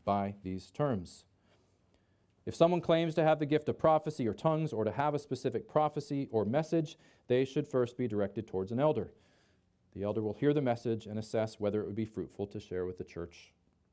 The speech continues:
at large. If it is a tongue that is claimed, the elder will first, will first ask the church if anyone has an interpretation. The two individuals shall gather with the elder,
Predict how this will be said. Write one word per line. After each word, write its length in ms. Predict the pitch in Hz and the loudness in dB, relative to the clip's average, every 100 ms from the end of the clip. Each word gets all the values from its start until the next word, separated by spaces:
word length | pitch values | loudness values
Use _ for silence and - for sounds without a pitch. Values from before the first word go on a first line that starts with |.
| _ | _
at 160 | 92 - | -14 -2
large. 460 | 131 92 - - _ _ _ _ _ _ _ _ _ _ _ _ - | -2 -2 -8 -20 _ _ _ _ _ _ _ _ _ _ _ _ -8
If 140 | 107 | 0
it 60 | 107 | 0
is 80 | 107 | 0
a 60 | |
tongue 320 | 107 185 190 | 2 4 6
that 100 | 180 | 4
is 100 | 170 | 2
claimed, 340 | - 160 156 156 | 0 0 2 2
the 120 | 127 | 4
elder 200 | 127 139 | 4 2
will 140 | 123 | 0
first, 380 | 127 143 151 - | 0 0 0 0
will 120 | 127 | -2
first 280 | 127 165 165 | 2 2 2
ask 260 | 139 139 - | 0 0 0
the 80 | 151 | -2
church 340 | - 117 - | 2 0 0
if 120 | 120 | 0
anyone 240 | 123 143 131 | 0 2 2
has 180 | 110 | 2
an 80 | 127 | 0
interpretation. 800 | 127 135 131 151 - - 147 190 - _ _ _ _ - | -2 -2 0 0 0 0 -2 -4 -6 _ _ _ _ -20
The 60 | |
two 180 | - 113 | -2 0
individuals 520 | 113 117 143 151 143 | 2 2 2 2 0
shall 140 | - 104 | -2 0
gather 400 | 123 131 143 127 | 4 4 4 2
with 140 | 107 | 0
the 120 | 95 | 2
elder, 380 | 131 151 156 156 | 4 4 2 0